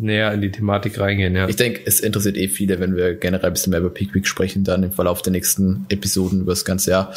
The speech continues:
Speaker 2: Aber ja, da gibt's halt immer noch einfach viel Müll so. Ja, und, und was, wie gesagt, Showday angeht, ähm, ganze Struktur und, und vor allem die Ernährung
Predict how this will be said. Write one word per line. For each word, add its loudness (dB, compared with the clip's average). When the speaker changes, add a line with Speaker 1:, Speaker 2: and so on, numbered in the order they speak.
Speaker 2:
Aber 0
ja, 0
da -8
gibt's -6
halt 0
immer 0
noch -2
einfach -2
viel -4
Müll 2
so. -4
Ja, 2
und, -2
und 0
was, 0
wie -4
gesagt, -2
Showday 0
angeht, -2
ähm, 2
ganze 0
Struktur 0
und, 0
und -2
vor 0
allem 2
die -2
Ernährung 0